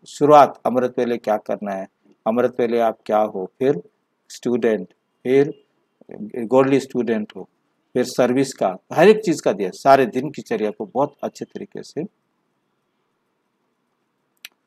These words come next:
हमको टाकी से सूक्ष्म,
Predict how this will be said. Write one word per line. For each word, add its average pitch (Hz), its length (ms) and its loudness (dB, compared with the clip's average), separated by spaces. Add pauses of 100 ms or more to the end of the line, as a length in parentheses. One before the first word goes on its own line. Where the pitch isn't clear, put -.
(300)
हमको 170 380 6
टाकी 214 520 6
से 226 240 4
सूक्ष्म, 156 720 -4